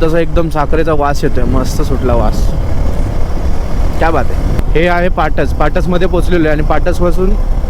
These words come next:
अंडरग्राऊंड आपण राईट घेऊन परत मेन रोडला आलेलो आहे, म्हणजे हायवेला आलेलो आहे. So इथून आता सरळ आहे,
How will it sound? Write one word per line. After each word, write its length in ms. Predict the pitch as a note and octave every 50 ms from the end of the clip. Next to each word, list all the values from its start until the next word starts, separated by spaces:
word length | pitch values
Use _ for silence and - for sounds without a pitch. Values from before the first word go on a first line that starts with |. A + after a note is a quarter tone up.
| - D3+
अंडरग्राऊंड 580 | D3 D#3+ D#3 F3+ E3 F#3 F#3+ F3+ F#3 F#3+ F#3
आपण 340 | F3+ E3+ D#3+ F#3 F#3+ G3 G3 F3 - - - - - - - - -
राईट 340 | B2+ C3 D3 D3+ E3 G3+ G3+ - - - - - - - - D#3+ D3+
घेऊन 480 | - D3+ E3+ E3+ G3 G3 D#3+ - - - - - - - - - - - - - - - -
परत 280 | E3 D#3+ E3 F#3 F#3+ G3
मेन 280 | F3 E3+ E3 E3 E3+ E3
रोडला 300 | E3 E3+ D#3+ D#3+ D#3+ D3+
आलेलो 240 | C#3+ C#3 C3+ C3+
आहे, 60 | C3 C3
म्हणजे 220 | C3 C3+ C#3+ C#3+
हायवेला 420 | B2+ B2+ C3+ C#3+ C#3+ D#3+ D3+ D3
आलेलो 260 | C#3 B2+ B2 B2 A#2+ A2+
आहे. 100 | G#2+ - - - - - - - - - - - - - - - - - - - - - - - - -
So 180 | D3 C#3+ C#3+ C#3+
इथून 300 | C#3+ C#3+ C#3 - D#3 D#3+
आता 220 | D#3 D3+ - E3
सरळ 400 | D#3 - F3+ F3 F3 E3+ F3+ F3
आहे, 360 | E3+ D#3+ C#3+ D3 D3+ D3+ D3+